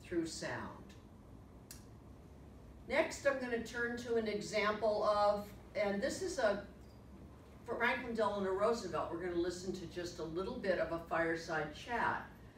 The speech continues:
because in fact, leaders often tell us stories, and they do it in a way that tries to reassure us,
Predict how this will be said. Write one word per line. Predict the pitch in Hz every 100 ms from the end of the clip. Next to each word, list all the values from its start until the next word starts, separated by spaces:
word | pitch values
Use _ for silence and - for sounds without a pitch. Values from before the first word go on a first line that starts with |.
| - -
because | 220 - 226 208 208
in | 202 202
fact, | 202 233 226 226 214 - - - -
leaders | 202 254 294 180 156 - -
often | 180 185 - 175 160
tell | - 208 185
us | 160 -
stories, | - 180 156 131 123 117 - -
and | 175
they | 175 170
do | 185 202
it | 208 175
in | 165
a |
way | 160 165 165 165
that | 160 -
tries | - 170 165 165 160
to | - 165
reassure | 156 151 147 - 185 180 156
us, | 160 - - - -